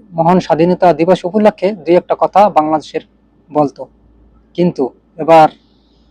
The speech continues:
মোদিজি আসার পর থেকে বাংলাদেশের কোনো কথা থাকে না সেই স্বাধীনতা দিবস উপলক্ষে, শুধু থাকে ভারতের সেনাদের কথা এবং তাদের বিরোচিত কথা।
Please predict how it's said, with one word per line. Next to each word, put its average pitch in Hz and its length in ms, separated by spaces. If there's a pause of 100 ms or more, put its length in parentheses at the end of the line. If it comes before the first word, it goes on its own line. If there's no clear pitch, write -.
(140)
মোদিজি 170 420
আসার 175 360
পর 208 240
থেকে - 340 (680)
বাংলাদেশের 160 560
কোনো 226 380 (120)
কথা 147 240
থাকে - 280
না 190 220 (140)
সেই 143 220
স্বাধীনতা 143 580
দিবস 135 340
উপলক্ষে, 131 480 (400)
শুধু 151 240
থাকে 147 320 (800)
ভারতের 160 400 (840)
সেনাদের 143 440
কথা - 340 (760)
এবং 156 300
তাদের 143 240
বিরোচিত 156 500
কথা। - 280